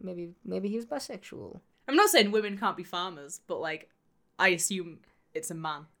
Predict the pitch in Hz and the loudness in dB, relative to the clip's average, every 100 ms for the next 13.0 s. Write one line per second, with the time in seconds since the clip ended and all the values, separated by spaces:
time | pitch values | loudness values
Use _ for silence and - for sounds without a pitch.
0 | - 196 - - 190 170 139 120 151 240 | 4 4 4 4 6 8 6 4 10 10
1 | 254 254 262 233 226 208 202 196 185 180 | 10 8 6 2 0 0 -2 -10 -4 0
2 | 170 175 - - 175 170 196 196 240 190 | 0 -2 -6 -4 -6 -2 -2 0 -2 -2
3 | 185 - 180 170 170 175 185 - 165 170 | -4 -4 -4 -6 -6 -6 -6 -2 -2 0
4 | 175 165 151 156 156 175 202 302 302 220 | -4 -6 -8 -12 -12 -4 10 12 12 8
5 | 170 139 _ _ - 233 208 - 202 190 | 2 0 _ _ -2 0 2 2 2 2
6 | 170 170 160 156 _ - 175 - 170 151 | 0 0 0 -2 _ 4 6 10 8 8
7 | 156 _ - 240 320 277 247 226 226 214 | -10 _ 12 12 12 12 12 12 8 4
8 | 196 196 214 180 175 202 196 - 196 247 | 6 8 8 6 4 2 2 -8 6 10
9 | 277 277 262 190 202 196 196 185 180 - | 10 10 6 8 8 8 6 6 6 6
10 | 208 165 - 202 202 202 185 170 170 175 | 4 4 2 2 4 4 4 2 2 -2
11 | 170 175 165 156 160 160 151 151 151 143 | 2 4 4 2 -2 -2 -2 0 -2 -2
12 | 139 147 131 131 _ _ _ 165 151 | 0 4 4 2 _ _ _ 4 4